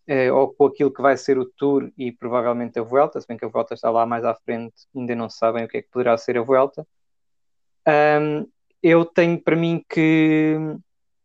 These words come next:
esta é uma start list mais forte que a do ano passado,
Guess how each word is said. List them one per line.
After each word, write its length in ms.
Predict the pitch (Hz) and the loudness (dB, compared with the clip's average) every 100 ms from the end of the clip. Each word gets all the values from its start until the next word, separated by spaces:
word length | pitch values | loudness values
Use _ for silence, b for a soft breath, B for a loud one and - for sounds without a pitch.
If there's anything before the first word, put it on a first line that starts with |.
| _ _ _ _ _ - | _ _ _ _ _ 0
esta 220 | 180 170 | 0 0
é 20 | |
uma 60 | 156 | 0
start 280 | 156 135 143 | 0 -2 -4
list 320 | 135 - - _ _ _ | -6 -8 -20 _ _ _
mais 280 | 139 160 180 | -2 0 0
forte 260 | - 160 147 | 0 -2 0
que 80 | 143 | -2
a 40 | |
do 100 | 131 | -2
ano 120 | 131 123 | -4 -6
passado, 520 | 117 - 127 135 | -8 -2 0 0